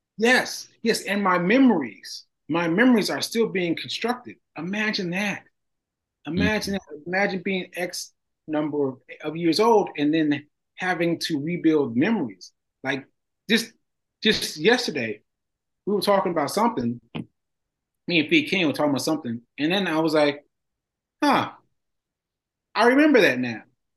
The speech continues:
Speaker 1: But I hadn't had any memory of it until she brought it up. Like, so it
Speaker 2: Right.
Speaker 1: was about a, about a, a podcast. And I was like, "Oh, I remember that."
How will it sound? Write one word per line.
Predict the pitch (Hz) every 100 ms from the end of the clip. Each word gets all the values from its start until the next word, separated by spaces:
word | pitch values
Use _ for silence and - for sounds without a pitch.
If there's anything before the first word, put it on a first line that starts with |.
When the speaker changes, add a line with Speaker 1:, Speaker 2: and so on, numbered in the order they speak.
| _
Speaker 1:
But | - 208
I | 185
hadn't | 214 247 214
had | 202 190 -
any | 208 208
memory | 190 240 240 190
of | 160
it | 156
until | - 147 - 180
she | - 180
brought | 147 135
it | 147
up. | 185 - _ _ _ _ _ -
Like, | 135
so | 170 170
it | 175
Speaker 2:
Right. |
Speaker 1:
was | 160 139
about | 135 120 135 131 -
a, | 120 117 _ _ _ -
about | 123 131 127
a, | 113 - _ -
a | 135
podcast. | - 185 175 - 117 - - - _ _ -
And | 226
I |
was | 226
like, | 190 156 - _ _ _ _ _
"Oh, | 233
I | 240
remember | 262 196 143
that." | 131 123 147